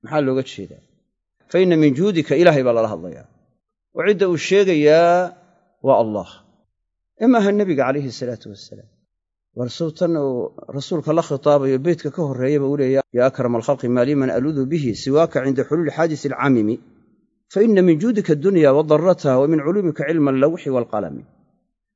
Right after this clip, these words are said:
Markuu taas soo sheego, tacliil ahaan u raaciyey. Beydka hore iyo beydkani way isku xidhan yihiin. Waana isku xigaan. Hadda ma aragtaa? Wuxuuna ku bilaabay beydka hore, "يا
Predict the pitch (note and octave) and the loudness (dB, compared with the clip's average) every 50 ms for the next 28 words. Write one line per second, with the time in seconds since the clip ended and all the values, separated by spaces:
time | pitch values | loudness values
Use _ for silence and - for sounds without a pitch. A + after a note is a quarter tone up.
0 | _ - - A3+ - G#3 F#3 - A3 B3 A#3 - A3 G#3+ G#3 - - F#3 F#3 F3+ | _ -4 -4 -2 0 0 0 4 4 4 4 4 2 2 2 2 2 0 2 2
1 | F#3 - - - D#3+ C3+ D#3+ F#3+ G3+ G3+ G3 F#3+ G#3+ B3 C#4 A#3+ A3+ E3+ D3 B2+ | 0 -2 0 2 4 4 6 8 8 8 8 6 6 4 4 2 4 4 4 4
2 | A2 A2+ A2 G2+ F2+ - - _ _ _ _ _ _ _ _ _ _ _ _ _ | 2 0 -4 -6 -8 -10 -12 _ _ _ _ _ _ _ _ _ _ _ _ _
3 | _ _ _ - A#3 B3+ A#3+ - - F#3 E3+ E3+ G#3+ G#3 F#3+ F#3 E3 F3 G#3+ F#3+ | _ _ _ 2 4 4 2 0 0 0 2 4 4 4 4 2 4 4 4 4
4 | - - - D#3+ D#3+ F#3 F#3+ E3+ G3+ - - C4 - G#3 G#3+ G#3+ G#3+ F3 B2+ A2+ | 4 2 -2 0 2 2 2 0 -2 -2 -4 -6 -2 0 2 2 4 2 2 -2
5 | G2 - - _ _ _ _ _ _ _ _ _ _ _ - A3 B3 C4 B3 A3+ | -4 -6 -10 _ _ _ _ _ _ _ _ _ _ _ 0 2 4 4 4 2
6 | - - D4+ - - E3 C#3+ C3 G2+ D2 - _ _ _ _ _ _ _ _ _ | 0 -4 -8 -8 -4 -2 0 0 0 -2 -8 _ _ _ _ _ _ _ _ _
7 | _ _ _ _ _ - A#2 D3+ E3+ G3+ F#3 C3+ G#2+ - F#2 D#2+ - _ _ _ | _ _ _ _ _ -6 -2 0 2 2 2 0 -2 -6 -12 -14 -16 _ _ _
8 | _ _ _ _ _ _ _ _ _ _ - - A#3+ B3+ A#3+ - C#4 C4+ A#3 A3 | _ _ _ _ _ _ _ _ _ _ -4 0 2 2 2 2 0 0 4 6
9 | G3 F3+ E3+ F3+ F#3 F3+ A3 G#3+ - - E3 D#3 D3 D3 D3 C#3+ D#3 F#3+ A3 | 6 6 6 6 4 6 6 6 6 4 2 2 2 4 4 4 4 4 4